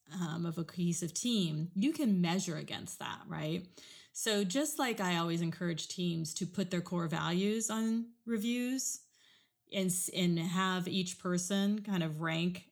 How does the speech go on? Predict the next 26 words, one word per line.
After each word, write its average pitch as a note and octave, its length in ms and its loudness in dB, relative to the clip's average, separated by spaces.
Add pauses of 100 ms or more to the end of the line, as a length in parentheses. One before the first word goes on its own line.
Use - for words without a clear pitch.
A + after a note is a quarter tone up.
how F#3 160 -2
they E3+ 300 0
are F3 140 0
doing, F3 760 2
red, F3 200 0
yellow, E3+ 200 0
green, E3+ 240 0
against E3+ 340 0
their D#3+ 180 -2
core E3+ 220 -2
values, F#3+ 500 0
you A3+ 120 2
can C4 140 0
also A#3 400 0
add F3 300 2
this E3+ 240 0
into D#3+ 640 -4 (320)
a E3+ 60 -18
peer E3+ 240 -2
review F#3 580 0 (520)
of F3+ 200 0
how F3 320 2
are F#3 140 0
people F#3 320 -2
showing F3 340 0
up F3+ 280 -2